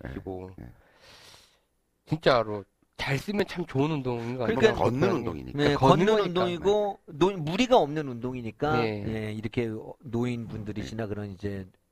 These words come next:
Speaker 3: 장애가 왔어도 할 수 있는 운동. 그러니까 뭐 골프라는 것 자체의 <laughs> 운동보다는 그런, 그러니까 골프를 저는 모르겠어요. 제 생각은 운동은 걷는 운동이지만, 뭐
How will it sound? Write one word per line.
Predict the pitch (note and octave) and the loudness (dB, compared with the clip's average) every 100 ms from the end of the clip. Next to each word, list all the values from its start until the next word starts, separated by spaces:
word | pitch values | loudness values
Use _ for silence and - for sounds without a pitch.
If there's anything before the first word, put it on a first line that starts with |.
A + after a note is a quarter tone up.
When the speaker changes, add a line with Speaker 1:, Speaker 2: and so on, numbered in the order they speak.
| _ _ _ _ - | _ _ _ _ -2
Speaker 3:
장애가 | A#2 B2 A#2+ | 0 0 -2
왔어도 | A2+ G2 - B2 | -2 -2 -4 -4
할 | D3 | -4
수 | - | -8
있는 | C3+ A#2 | -10 -8
운동. | G#2 G2 G2 - _ _ _ | -10 -10 -10 -12 _ _ _
그러니까 | D3+ D#3 | 0 0
뭐 | - | -2
골프라는 | - F3+ - F3+ F#3 | 2 2 4 4 4
것 | G#3 | 4
자체의 | F#3 D#3 - D#3+ D3+ C#3+ C#3 C#3 C#3+ | 4 2 4 6 6 6 4 4 4
<laughs> | C3 | 2
운동보다는 | C#3 D3 D#3 C#3 A#2+ A#2 G#2+ G#2+ C3+ B2+ G2 _ _ - _ _ _ - | -2 -2 -4 -2 -2 0 -2 -4 -4 -6 -8 _ _ -20 _ _ _ 2
그런, | F3 F#3 F3+ E3 _ | 4 6 2 -6 _
그러니까 | D3+ G3+ E3 C3+ - | 2 2 2 -6 0
골프를 | F#3 F#3+ B3 B3+ | 0 2 -2 0
저는 | F#3 F#3+ G#3 D3+ - - - _ _ - | 0 0 -2 -4 -14 -16 -20 _ _ -2
모르겠어요. | C#3 C#3+ D#3 C#3+ | 0 2 2 0
제 | B2 D3 D3 | 2 4 4
생각은 | D#3+ C3+ B2+ D3+ C3+ | 2 0 -2 -4 -10
운동은 | - D3 F#3 B3+ D4+ C#4+ C4+ B3 A#3 G3 G3+ G#3+ | -10 -4 -4 0 -2 -2 -10 -10 -12 -4 -2 -2
걷는 | - C#3+ F3 F#3 | -2 -2 -2 -2
운동이지만, | E3 D3+ A#2+ - A2+ A2 A#2+ A#2 | -2 -2 -2 -6 -6 -4 -4 -2
뭐 | A2+ | -2